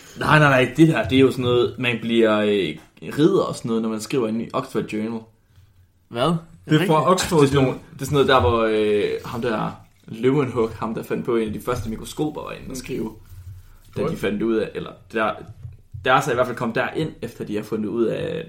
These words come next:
Speaker 1: der fandtes celler.
Speaker 2: Nå, så det er sådan, øh,
Speaker 1: <laughs> Ej, er det, ej, det er sindssygt. Ej, det kan ikke passe.
Speaker 2: Er det fake, eller er det rigtigt?
Speaker 3: Det er fra Oxford.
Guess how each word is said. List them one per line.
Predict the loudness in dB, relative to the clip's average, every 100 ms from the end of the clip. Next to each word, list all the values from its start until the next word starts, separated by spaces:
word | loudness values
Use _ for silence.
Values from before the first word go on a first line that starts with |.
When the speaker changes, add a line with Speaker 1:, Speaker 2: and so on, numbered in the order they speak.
| -10
Speaker 1:
der |
fandtes | -8 -6 -6
celler. | -6 -6 -6 -10 _ -20 -20 -20 -20 _ -20 -20 _ -20 -20 _ _ -20
Speaker 2:
Nå, | -18 -18 -18 -18 -18 -16 -14 -14
så | -14 -10
det | -10
er |
sådan, | -8 -6 -6 -8
øh, | -14 -16 -20 -20 -8 6 6
Speaker 1:
<laughs> | 8
Ej, | 6 4 -2
er |
det, | 2 2 0 -8
ej, | -8 -8 -8
det | -8
er | -6
sindssygt. | -6 -6 -8 -10 -16 -18 _ _ _ _ _ _ _ _ -12
Ej, | -12 -12
det | -18
kan | -18
ikke | -18
passe. | -20 -16 -12
Speaker 2:
Er | -12
det | -10
fake, | -4 -4 -4
eller | -10 -10
er |
det | -10 -10
rigtigt? | -12 -4 2
Speaker 3:
Det | 2
er | 2
fra | -2 -2
Oxford. | -4 -8 -8